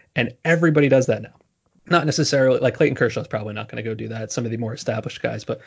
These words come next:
every younger guy comes up and they at least understand this stuff. I remember last year we wrote a thing about how every, uh, spring training park or every spring training bullpen had the new technology, like the Rapsodo and the Hydrotronic. And there was a quote from,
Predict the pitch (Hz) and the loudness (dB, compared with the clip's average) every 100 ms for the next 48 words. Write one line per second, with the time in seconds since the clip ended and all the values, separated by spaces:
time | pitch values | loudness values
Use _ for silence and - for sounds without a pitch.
0 | - - _ 135 160 185 170 147 147 143 | -20 -20 _ 0 2 4 4 2 2 0
1 | 123 120 131 131 _ _ _ - 123 120 | 2 2 0 -6 _ _ _ -2 2 2
2 | 127 117 123 135 127 117 127 120 117 - | 2 2 2 2 0 -2 -4 -2 -4 -6
3 | 113 117 120 - - - - _ _ - | -6 -6 -10 -10 -12 -14 -20 _ _ -4
4 | 120 131 131 117 113 - 123 117 113 113 | 2 4 6 6 4 0 -2 0 0 -2
5 | 113 117 110 107 _ _ - 123 110 113 | 0 -2 -2 -6 _ _ -4 0 0 0
6 | 107 117 123 123 117 120 _ _ - 117 | -2 -2 -2 -2 -4 -8 _ _ -6 -2
7 | 107 107 - - 127 - 131 120 113 117 | -2 -4 -6 0 0 2 0 0 0 -2
8 | 117 - _ - 127 131 131 135 113 127 | -2 -12 _ 0 2 2 2 -2 0 0
9 | 117 113 - - 127 123 110 113 110 - | 0 -4 -4 2 2 2 -2 -4 -6 -4
10 | 110 113 123 120 - 113 107 110 107 110 | -4 -2 0 -2 -2 -2 -2 -4 -10 -8
11 | 113 117 113 - 117 110 110 107 107 110 | -2 -2 -2 0 0 0 -2 -4 -6 -6
12 | 110 - 113 110 - _ _ _ _ _ | -8 -6 -4 -4 -8 _ _ _ _ _
13 | - - 139 131 127 - 143 139 135 - | -20 -6 -2 0 0 2 2 2 -2 -2
14 | 131 123 120 | 0 0 -2